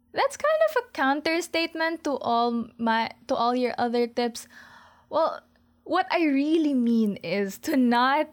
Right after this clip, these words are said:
take your time prioritizing. If you're in, like, at the start of your day, you're thinking, "Okay, I should do this first. No,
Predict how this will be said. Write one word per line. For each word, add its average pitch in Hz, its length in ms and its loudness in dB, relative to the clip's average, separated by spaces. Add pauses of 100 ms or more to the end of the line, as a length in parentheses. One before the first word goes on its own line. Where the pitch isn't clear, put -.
(100)
take 269 320 -2
your 262 140 0
time 208 520 0
prioritizing. 208 1160 0
If - 180 -4
you're 349 160 0
in, 359 300 -6
like, 285 220 -8
at 285 100 -4
the 277 80 0
start 254 380 0
of 277 120 -2
your 269 120 0
day, 208 300 -2
you're 214 200 -2
thinking, 220 440 -4 (360)
"Okay, 240 220 -2
I - 20 2
should 247 300 -4
do 254 180 -4
this 240 300 -4
first. 214 340 -4
No, 339 420 0